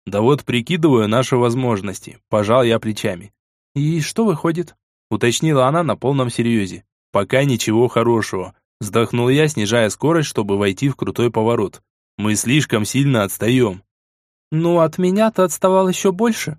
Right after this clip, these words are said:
а она вот она я», улыбнулась девушка и развела руки в стороны, мол, та дам. «Ничего, нагоним». «Ты и сама знаешь, что в Мешке это очень сильно зависит от везения», хмыкнул я. «Но ты права, рано или поздно мы их нагоним,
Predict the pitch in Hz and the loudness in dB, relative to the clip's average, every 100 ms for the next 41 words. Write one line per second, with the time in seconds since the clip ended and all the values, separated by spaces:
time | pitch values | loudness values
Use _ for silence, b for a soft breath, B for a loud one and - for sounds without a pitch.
0 | _ - 139 160 208 226 240 226 208 202 | _ 0 2 2 2 2 0 0 0 0
1 | 196 - _ _ 120 117 131 147 135 117 | -2 -6 _ _ 0 2 2 2 2 0
2 | 113 180 196 - 120 101 101 104 123 139 | 0 0 0 0 -2 0 0 0 0 0
3 | 135 127 120 175 180 170 151 - 101 175 | 0 -2 -2 0 0 0 -2 -4 -2 0
4 | 175 120 110 95 95 _ _ _ _ _ | 0 0 2 0 -4 _ _ _ _ _
5 | 190 208 - 220 190 170 - 120 160 151 | -4 -4 -2 0 0 -2 -4 -2 0 0
6 | 151 147 147 _ _ _ _ 104 117 117 | 0 -2 -6 _ _ _ _ 0 0 2
7 | 127 135 139 95 107 143 131 98 - 107 | 2 2 2 0 0 0 0 -4 -6 -4
8 | 110 113 - 143 139 117 110 120 - 107 | -2 -2 -2 0 0 2 0 0 -2 -4
9 | - 147 135 101 101 127 147 - 98 - | -2 0 0 0 0 0 -2 -4 -6 -2
10 | 135 127 127 123 117 101 - - 110 117 | -2 0 -2 -2 -4 -8 -14 -6 -4 -2
11 | 117 110 113 104 - _ _ _ 104 110 | -2 0 0 -2 -10 _ _ _ -4 0
12 | 143 147 151 143 113 87 _ _ _ - | 2 4 4 4 0 -2 _ _ _ 0
13 | 110 139 131 120 120 113 160 127 104 104 | 2 2 2 2 0 2 0 0 -2 0
14 | 131 120 113 123 135 110 92 | 0 0 -2 0 0 -2 -6